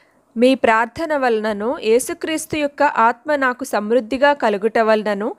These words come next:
ఆ ప్రకటన నాకు రక్షణార్థముగా పరిణమించునని నేనెరుగుతును.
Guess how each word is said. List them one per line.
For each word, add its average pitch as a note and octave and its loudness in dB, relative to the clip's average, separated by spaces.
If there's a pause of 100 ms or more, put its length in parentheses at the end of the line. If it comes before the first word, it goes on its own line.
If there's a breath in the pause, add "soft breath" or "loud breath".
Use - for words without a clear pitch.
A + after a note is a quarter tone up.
(320 loud breath)
ఆ A#3 4
ప్రకటన C#4+ -6
నాకు B3+ -4
రక్షణార్థముగా C4+ 0
పరిణమించునని A3 -2
నేనెరుగుతును. G#3 -2